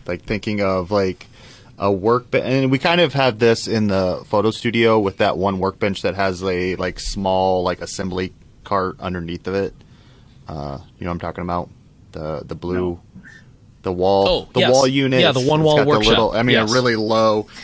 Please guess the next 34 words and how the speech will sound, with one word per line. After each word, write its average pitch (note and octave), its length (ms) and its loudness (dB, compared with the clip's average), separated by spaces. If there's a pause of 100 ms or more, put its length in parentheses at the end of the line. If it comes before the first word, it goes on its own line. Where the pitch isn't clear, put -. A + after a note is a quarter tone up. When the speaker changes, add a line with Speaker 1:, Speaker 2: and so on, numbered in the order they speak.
Speaker 1:
it's F#2+ 140 -10
an A2 60 -2
assembly G#2 320 -4
thing, G#2 160 -2
Speaker 2:
Yeah. F#2+ 60 -2
Speaker 1:
but, A#2 120 -2
like, B2 240 0
a, A2+ 320 0 (240)
a A2+ 80 0
workbench A#2 640 0
that's G2+ 180 -2
all A2 280 2
open G#2+ 260 -2
underneath, G2+ 520 -4
and G2 140 -6
then F#2+ 140 2
it's - 160 -2
got G2 340 -2
a, F#2 380 -6
like, F2+ 260 -10
full G2+ 300 -8
size F#2+ 320 -4
cart G2 480 -4
kind G2+ 180 -4
of F2+ 160 -8
just - 220 -8
underneath F#2+ 440 -8
that, F#2+ 440 -4 (460)
that D#2+ 260 -4
pulls F#2 280 -4
out F#2 320 -2
and F#2 160 -10
can F2+ 140 -10
be, F2+ 320 -8